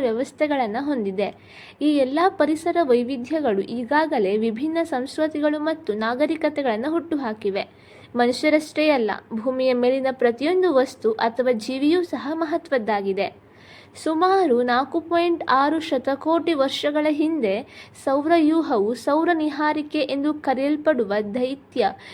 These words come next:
ತಿರುಗುವ ಅನಿಲ ಮತ್ತು ಧೂಳಿನ ಮೋಡದಿಂದ ಒಗ್ಗೂಡಿಸಿದಾಗ ಭೂಮಿಯು ಸೂರ್ಯ ಮತ್ತು ಇತರ ಗ್ರಹಗಳಂತೆಯೇ ಇದೇ, ಅದೇ ಸಮಯದಲ್ಲಿ ರೂಪುಗೊಂಡಿತು ಎಂದು ವಿಜ್ಞಾನಿಗಳು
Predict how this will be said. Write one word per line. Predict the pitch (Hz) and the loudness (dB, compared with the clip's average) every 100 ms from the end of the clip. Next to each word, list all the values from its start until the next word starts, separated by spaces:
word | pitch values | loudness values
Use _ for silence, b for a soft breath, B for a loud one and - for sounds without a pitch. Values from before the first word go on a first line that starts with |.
| B | B
ತಿರುಗುವ | - 294 311 339 339 - | -2 -2 0 4 4 4
ಅನಿಲ | 254 277 311 320 | 2 0 0 0
ಮತ್ತು | 311 311 311 226 | -2 -4 2 2
ಧೂಳಿನ | 220 269 294 311 330 | 2 0 2 2 2
ಮೋಡದಿಂದ | 294 262 285 294 294 285 | 0 2 2 0 0 2
ಒಗ್ಗೂಡಿಸಿದಾಗ | 269 240 240 294 294 294 285 269 190 190 - B B - | 4 4 2 0 0 -4 -2 -2 -2 -6 -10 B B -8
ಭೂಮಿಯು | 247 330 349 302 233 | -2 0 2 0 -2
ಸೂರ್ಯ | - 277 294 330 | -4 -4 0 0
ಮತ್ತು | 311 311 311 | 0 -2 -4
ಇತರ | - 262 302 302 | -6 -2 0 2
ಗ್ರಹಗಳಂತೆಯೇ | 262 262 294 302 311 311 302 208 214 - | 0 -2 0 2 2 0 -2 -2 -2 -2
ಇದೇ, | 240 285 | -2 -2
ಅದೇ | 320 - 247 233 330 | -2 -2 -2 0 0
ಸಮಯದಲ್ಲಿ | 339 294 294 311 285 233 196 202 294 B B B | 0 -2 0 0 0 0 -2 -4 -6 B B B
ರೂಪುಗೊಂಡಿತು | 277 302 330 285 302 294 294 | -2 0 0 2 2 0 -2
ಎಂದು | 254 294 277 233 | -2 0 0 0
ವಿಜ್ಞಾನಿಗಳು | 240 226 - 294 302 302 254 202 247 | -2 -8 -4 -2 0 0 2 4 2